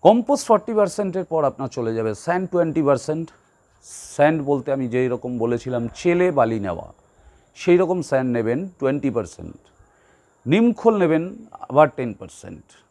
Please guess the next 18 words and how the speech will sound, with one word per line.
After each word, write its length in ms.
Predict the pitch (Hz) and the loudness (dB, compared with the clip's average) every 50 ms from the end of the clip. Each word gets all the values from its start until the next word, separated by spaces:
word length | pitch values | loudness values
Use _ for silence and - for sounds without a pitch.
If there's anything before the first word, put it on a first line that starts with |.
| _ _ _ _ _ _ _ - | _ _ _ _ _ _ _ -2
কারণ 260 | 120 120 127 123 117 | -2 0 0 0 0
গাছের 360 | 95 117 120 - - 160 143 | 2 0 0 0 -2 -4 -4
গোড়াটাই 420 | 120 113 123 131 147 139 175 180 | -2 0 0 0 0 0 0 -4
কিন্তু 260 | 175 160 147 139 135 139 | -2 -4 -4 -4 -4 -4
মূল। 320 | 117 107 104 92 82 73 82 - | -4 -4 -4 -4 -6 -8 -12 -14
আমি 220 | - 101 101 110 110 | -14 -10 -6 -4 -2
আবারও 300 | 104 104 131 139 143 143 | 0 2 2 2 0 0
বলেছিলাম 520 | 127 127 131 127 117 135 131 127 131 127 | 0 0 -2 -2 -4 -4 -8 -8 -6 -2
গাছের 320 | 107 104 110 - 147 160 151 | -2 -2 0 0 -2 -2 -2
গোড়াতেই 440 | 139 123 127 131 131 - 165 175 170 | 0 2 2 2 2 0 -2 -4 -2
যত 260 | 143 123 - 110 101 - _ _ _ _ _ _ _ _ _ _ _ _ | -2 -4 -4 -4 -8 -12 _ _ _ _ _ _ _ _ _ _ _ _
প্রবলেম 380 | - 110 104 92 95 95 85 80 | -2 -2 0 0 -2 -4 -4 -6
হয়। 160 | 73 - - _ _ _ _ _ _ _ _ _ - - - - - - _ _ _ _ _ _ | -8 -12 -14 _ _ _ _ _ _ _ _ _ -20 -20 -20 -20 -20 -20 _ _ _ _ _ _
সুপার 380 | - - - 220 - 240 247 233 | -6 -2 -2 2 6 6 6 6
ফসফেট 420 | - - 226 - - - 220 202 - 180 | 6 0 -2 -2 -2 -6 -6 -6 -4 -4
নেবেন 440 | 180 160 165 180 214 240 247 254 247 - _ - | -2 -2 -2 -2 -4 -6 -10 -12 -14 -12 _ -4
ফাইভ 140 | 165 165 135 - | -4 -4 -4 -4
পার্সেন্ট, 460 | - 175 156 - - 185 190 196 196 | -6 -6 -6 -4 -4 -4 -4 -4 -6